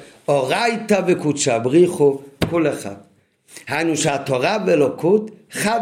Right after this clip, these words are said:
הם, זה דבר אחד. זה לא כמו שתי דברים שהתאחדו, לא כדבר אחד שקשור לדבר אחר, אלא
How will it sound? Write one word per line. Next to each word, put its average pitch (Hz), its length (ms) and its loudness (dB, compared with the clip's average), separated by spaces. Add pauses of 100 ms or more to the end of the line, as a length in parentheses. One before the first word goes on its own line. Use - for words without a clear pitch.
הם, 131 240 2
זה 147 80 2
דבר 165 300 0
אחד. 147 260 -10 (440)
זה 208 60 4
לא 320 140 0 (120)
כמו 202 580 2 (120)
שתי 247 360 0
דברים 196 440 2
שהתאחדו, 123 720 -2 (280)
לא 311 280 2
כדבר 202 420 0 (140)
אחד 208 320 -4
שקשור 190 500 0
לדבר 170 500 0
אחר, 110 240 -8 (420)
אלא 170 200 2